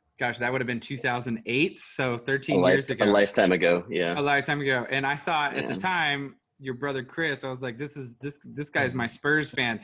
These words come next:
Speaker 1: And then lo and behold, Chris had another brother, you,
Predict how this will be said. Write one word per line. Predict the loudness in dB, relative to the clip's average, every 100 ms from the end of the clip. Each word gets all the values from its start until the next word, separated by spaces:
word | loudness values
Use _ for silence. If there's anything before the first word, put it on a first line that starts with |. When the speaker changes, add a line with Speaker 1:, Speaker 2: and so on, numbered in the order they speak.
| -12 -20 _ -6
Speaker 1:
And | -2
then | 0 -2 -6 _ -2
lo | 2
and | 2
behold, | 2 2 2 0 -4 -14 -20 _ _ _ _ -6
Chris | -4 -2
had | 0
another | 0 0 0
brother, | 0 0 0 -2 -4 -8 _ _ _ -16
you, | -2 2 2 2 -2